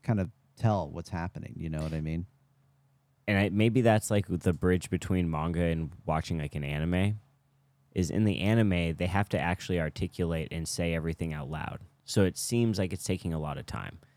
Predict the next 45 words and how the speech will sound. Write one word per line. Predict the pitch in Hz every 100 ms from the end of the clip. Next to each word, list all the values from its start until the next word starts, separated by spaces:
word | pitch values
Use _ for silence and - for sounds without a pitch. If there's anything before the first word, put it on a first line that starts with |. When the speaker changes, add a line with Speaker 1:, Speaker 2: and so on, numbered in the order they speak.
| _ _ _
Speaker 2:
But | -
think | 113 117
about | 113 104
yourself | 92 - 104 90 78 -
and | 90 80
how | 90
quickly | - 101 - 92
you | 82
process. | - 78 73 - 50 - - - _
Speaker 1:
Mm-hmm. | 98 78 78
Speaker 2:
Like, | 95 90
you | 110
have | 117 104 104 107
all | - 98 98
of | 92
those | 92 82 -
thoughts, | - 95 82 73 - - _ _ _ _ -
but | 98
the | - 90
amount | 95 95
of | 85
time | 101 95 95
that | 82
it | -
takes | 95 -
you | 95
to | 82
just | 73 87 80 -
have | - 78 82
all | 87
of | 90
that | 101 82
in | 85
your | 76
head, | 80 80 98 107 -
Speaker 1:
Mm-hmm. | 92 82 87 85 -
Speaker 2:
like, | 92
you | 117
can | - 101 85
run | 104 117 87 82 78 - _ _ _ _
so | - - 127
much | 104 98 104
information | 98 92 87 98 - 90
to | - 85
yourself. | 78 - 92 73 - -